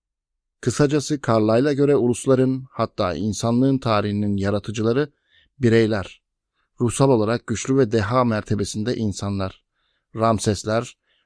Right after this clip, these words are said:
Romuluslar, Themistoklesler, Lutherler, Bismarcklar gibi kahramanlardır. Lev Tolstoy ise tam tersini iddia ediyor.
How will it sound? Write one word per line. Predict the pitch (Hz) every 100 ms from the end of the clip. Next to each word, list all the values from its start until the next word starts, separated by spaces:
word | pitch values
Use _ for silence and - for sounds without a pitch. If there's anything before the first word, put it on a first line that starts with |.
| -
Romuluslar, | 117 117 101 92 - 120 123 - _ _ _ _
Themistoklesler, | 123 120 110 127 113 123 101 - 113 123 - _ _ _ -
Lutherler, | 123 131 135 123 107 110 131 - _ _ -
Bismarcklar | 127 123 107 - 107 101
gibi | 101 113
kahramanlardır. | - 98 98 98 98 95 104 - - - _ _ _ _ _ _ _ _ _ _ _ _ _ -
Lev | 101 110 104
Tolstoy | - 110 113 143 139
ise | 120 131
tam | - 135
tersini | 127 110 95 104 95
iddia | - 98 92
ediyor. | 98 95 92